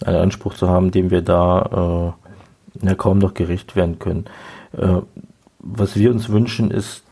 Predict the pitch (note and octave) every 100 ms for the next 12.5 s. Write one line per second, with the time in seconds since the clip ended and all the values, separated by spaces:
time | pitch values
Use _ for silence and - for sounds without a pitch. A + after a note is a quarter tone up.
0 | _ - - - F#2+ G3 F#2+ F2+ F#2+ G#2+
1 | A#2+ A#2 G2+ F#2+ G2 - G2+ G2 - -
2 | - _ - F#2 G#2+ A2 - - - G2+
3 | G#2+ - G#2+ A2 F#2+ - G2 F#2+ F#2+ -
4 | - - G2 G#2+ A2 - - - - _
5 | - _ _ - - G2+ A2 - F2+ G#2
6 | G2+ G2+ A2 A2 A2 G#2 A2 - G#2 G#2+
7 | G#2+ A2 G#2 F#2 F#2+ - - - - -
8 | - G2+ - F#2+ - F#2 F#2 E2+ A2+ A2+
9 | A2 - _ _ _ _ - - - -
10 | - G#2+ A2+ G2+ G#2 G2+ G2 F#2 - F#2+
11 | A#2+ - A2 A2 G#2+ G2+ G2+ G2 G2+ G2+
12 | G2+ G2 - F#2+